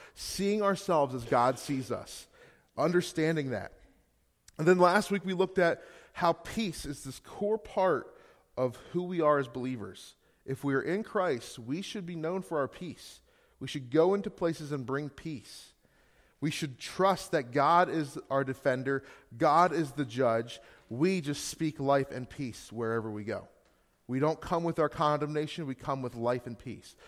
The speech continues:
"Blessed are the peacemakers, for they are sons of God." That's what Matthew says, J-, Jesus said. So that's where we are today. We're gonna look at another one of these three primary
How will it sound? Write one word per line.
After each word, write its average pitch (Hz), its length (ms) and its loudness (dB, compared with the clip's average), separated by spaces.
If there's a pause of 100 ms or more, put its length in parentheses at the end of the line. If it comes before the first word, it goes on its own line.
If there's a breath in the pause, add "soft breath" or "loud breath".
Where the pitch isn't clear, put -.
(160 loud breath)
"Blessed 147 300 0
are 156 140 4
the 139 80 -2
peacemakers, 143 840 -4 (240 loud breath)
for 143 120 -4
they 143 160 6
are 139 80 4
sons 160 520 -2
of 131 140 -2
God." 107 380 0 (340 soft breath)
That's 135 180 -2
what 147 100 -6
Matthew 135 340 -4
says, 101 460 -6 (140)
J-, 143 180 -4
Jesus 127 320 -6
said. 95 320 -10 (1040 loud breath)
So 170 140 -6
that's 226 160 6
where 269 100 4
we 220 120 10
are 202 260 8
today. 185 540 2
We're 175 140 2
gonna 190 120 2
look 202 140 0
at 185 100 4
another 165 280 2
one 170 140 2
of 151 60 -2
these 143 200 -4
three 160 280 -4
primary 156 540 0